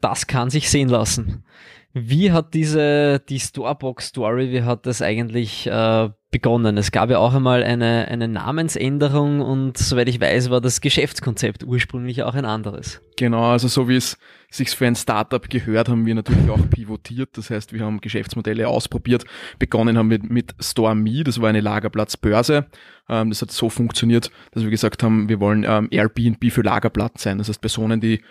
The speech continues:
Speaker 2: Kellerflächen, Garagen, große Lagerhallen hatten, die sie nicht vermieten konnten, ähm, konnten sich bei uns auf der Plattform registrieren. Wir haben das weitervermittelt
Speaker 1: Mhm.
Speaker 2: und dann einen Revenue Share, also einen Anteil genommen.
Speaker 1: Da habe ich ja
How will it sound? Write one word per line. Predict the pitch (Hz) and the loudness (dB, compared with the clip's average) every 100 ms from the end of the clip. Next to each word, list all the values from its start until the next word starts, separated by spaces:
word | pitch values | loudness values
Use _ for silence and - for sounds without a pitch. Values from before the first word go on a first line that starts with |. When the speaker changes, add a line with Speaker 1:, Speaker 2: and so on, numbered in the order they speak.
| _ - | _ -2
Speaker 2:
Kellerflächen, | 120 120 120 117 107 - 117 | 2 2 2 2 0 0 0
Garagen, | 123 107 107 107 117 | 2 2 2 2 0
große | 110 104 | 0 0
Lagerhallen | 110 104 107 107 107 | -2 0 0 0 2
hatten, | 107 - 113 | 0 -2 -6
die | |
sie | 110 | -4
nicht | 107 - | -6 -4
vermieten | 110 117 - 123 | -4 -4 -4 0
konnten, | 127 120 - 135 - - - - | 2 2 2 0 0 -20 -18 -2
ähm, | 107 110 - | 2 2 2
konnten | 120 - | -2 -2
sich | - 110 | -4 -2
bei | 113 | 0
uns | 113 113 | 2 2
auf | 110 | 0
der | - 107 107 104 | 2 2 4 2
Plattform | - - 107 - 113 | 0 -2 -2 -2 0
registrieren. | 110 107 - 117 120 131 | 0 -2 -4 -2 2 2
Wir | 113 | 2
haben | 107 | 0
das | 101 | -2
weitervermittelt | 107 104 - - 110 110 98 107 | -2 -2 -2 0 2 2 2 2
Speaker 1:
Mhm. | |
Speaker 2:
und | 110 107 | 0 0
dann | 104 | 2
einen | 104 104 - - - | 2 0 -2 -16 -2
Revenue | 107 107 113 110 | 2 4 4 4
Share, | 104 - 104 | 4 2 2
also | 104 110 | 2 2
einen | 104 | 0
Anteil | 113 107 - 101 | -2 -4 -6 -2
genommen. | 104 107 117 107 - | -2 -2 -2 -4 -4
Speaker 1:
Da | 113 | -6
habe | 117 123 | -2 -2
ich | |
ja | 131 | -2